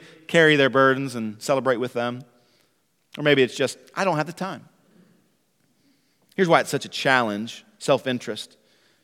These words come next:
Here's why this gets in the way of us bearing the burdens of others, rejoicing with others. It's because it's impossible for us to see the burdens of others, let alone bear them if you're obsessed with your own.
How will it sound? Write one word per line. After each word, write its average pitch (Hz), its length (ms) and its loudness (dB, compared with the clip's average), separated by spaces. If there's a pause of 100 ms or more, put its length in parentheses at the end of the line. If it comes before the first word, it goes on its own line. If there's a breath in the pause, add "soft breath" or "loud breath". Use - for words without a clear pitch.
(360)
Here's 196 140 0
why 180 140 6
this 175 240 2
gets - 260 0
in 160 80 2
the 147 100 2
way 156 360 6
of 147 140 6
us 147 180 2 (180 loud breath)
bearing 208 460 4
the 202 80 4
burdens 170 400 4
of 151 100 0
others, 139 320 4 (180 loud breath)
rejoicing 190 680 4
with 170 160 0
others. 170 400 4
It's 156 100 -6
because 175 560 2 (220 loud breath)
it's 180 160 0
impossible 190 760 2
for 156 160 -6
us 180 220 2
to 160 100 -6
see 233 580 0 (220 loud breath)
the 185 80 0
burdens 196 420 4
of 170 100 2
others, 170 360 6
let 180 160 6
alone 180 320 4
bear 220 400 8
them 160 260 4
if 156 160 -2
you're 180 140 2
obsessed 214 440 -2
with 190 140 -6
your 185 140 0
own. 202 280 -4